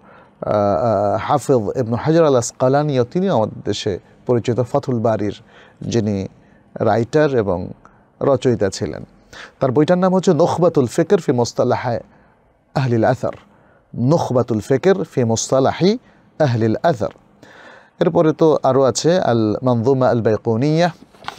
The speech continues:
আল মানজুমা আল বাইকুনিয়া, এটি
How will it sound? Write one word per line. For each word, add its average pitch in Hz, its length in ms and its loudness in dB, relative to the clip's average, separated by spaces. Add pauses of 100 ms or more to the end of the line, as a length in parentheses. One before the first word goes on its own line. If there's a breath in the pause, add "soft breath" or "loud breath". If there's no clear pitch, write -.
(1000 loud breath)
আল 131 140 2
মানজুমা 123 640 0
আল 113 140 -2
বাইকুনিয়া, 110 720 0 (500 soft breath)
এটি 104 460 0